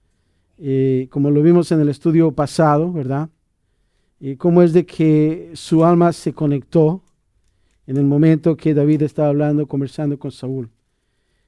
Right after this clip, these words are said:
Y ahora vemos aquí Jonatán defendiendo a David.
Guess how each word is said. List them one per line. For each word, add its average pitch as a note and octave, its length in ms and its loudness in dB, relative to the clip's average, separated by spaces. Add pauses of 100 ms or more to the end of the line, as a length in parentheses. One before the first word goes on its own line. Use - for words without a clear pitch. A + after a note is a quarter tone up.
(120)
Y D#3+ 340 2
ahora F#3 320 4
vemos F3+ 420 2
aquí D3+ 400 -6
Jonatán D3 460 -2
defendiendo D#3 640 2
a D#3+ 60 2
David. C3+ 480 -4